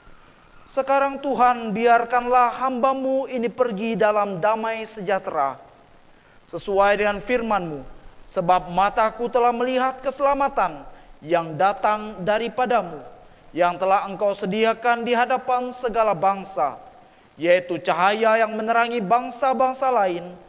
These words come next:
dan menjadi kemuliaan untuk umat-Mu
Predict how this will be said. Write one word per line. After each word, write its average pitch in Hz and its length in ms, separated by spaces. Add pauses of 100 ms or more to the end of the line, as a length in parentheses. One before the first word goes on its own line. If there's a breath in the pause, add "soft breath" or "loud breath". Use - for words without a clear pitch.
(360 loud breath)
dan 190 240
menjadi 240 400
kemuliaan 220 760 (300)
untuk 254 400 (100)
umat-Mu 196 600